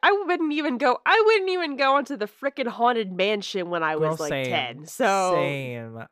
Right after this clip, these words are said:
Speaker 2: I would not
Speaker 1: <laughs>
Speaker 2: step within, like, a, a twenty-foot radius of a house on the street that looked vaguely haunted.
Speaker 1: Remotely
Speaker 2: Yeah.
Speaker 1: scary. Oh,
Speaker 2: These
Speaker 1: no,
Speaker 2: kids
Speaker 1: thank
Speaker 2: love
Speaker 1: you.
Speaker 2: their adventure.
Speaker 1: Clearly, clearly. Well, then, like,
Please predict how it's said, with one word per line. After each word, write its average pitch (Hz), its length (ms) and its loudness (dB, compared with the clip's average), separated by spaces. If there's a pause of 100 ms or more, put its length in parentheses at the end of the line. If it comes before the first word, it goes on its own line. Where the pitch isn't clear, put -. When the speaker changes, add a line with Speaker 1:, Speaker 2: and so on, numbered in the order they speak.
Speaker 2:
I 160 180 4
would 226 160 0
not 208 280 0 (140)
Speaker 1:
<laughs> 285 100 -2
Speaker 2:
step 156 400 0
within, 151 320 -4
like, 139 260 -4
a, 123 120 -4 (200)
a 131 140 -10 (140)
twenty-foot 147 500 -6
radius 127 680 -8
of 135 120 -8
a 131 60 -6
house 131 340 -6
on 135 100 -10
the 127 80 -10
street 131 300 -12
that 123 140 -10
looked 123 260 -10 (440)
vaguely 135 520 -6
haunted. 120 720 -12 (240)
Speaker 1:
Remotely 185 420 -6
Speaker 2:
Yeah. 113 200 -2
Speaker 1:
scary. 73 440 -10
Oh, 160 340 -6
Speaker 2:
These 175 140 -4
Speaker 1:
no, 110 60 -12
Speaker 2:
kids 170 180 -4
Speaker 1:
thank 135 80 -8
Speaker 2:
love 131 160 -2
Speaker 1:
you. 143 40 -10
Speaker 2:
their 123 140 -2
adventure. 117 640 -10 (220)
Speaker 1:
Clearly, 233 760 -8
clearly. 180 560 -12 (340)
Well, 240 120 2
then, 339 160 4
like, 381 200 -2